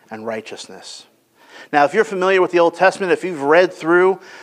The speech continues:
you, you probably know that if you've read through Genesis and Exodus,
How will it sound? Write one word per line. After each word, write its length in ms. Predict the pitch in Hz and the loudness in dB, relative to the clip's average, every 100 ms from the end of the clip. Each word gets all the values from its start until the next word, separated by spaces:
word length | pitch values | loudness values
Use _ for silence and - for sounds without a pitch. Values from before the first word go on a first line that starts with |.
| - | -12
you, 200 | 170 175 | -8 -8
you 180 | 180 170 | -8 -12
probably 460 | - 175 185 175 160 | -2 2 2 2 0
know 300 | 175 175 151 | 2 4 4
that 120 | 143 | 2
if 160 | 127 | 0
you've 160 | 151 131 | -6 2
read 160 | 160 156 | 2 2
through 160 | 139 | -6
Genesis 640 | 120 143 151 - 151 127 | -4 -2 -2 -2 -4 -4
and 100 | 120 | -6
Exodus, 560 | 127 139 151 139 127 | -6 -6 -2 -4 -4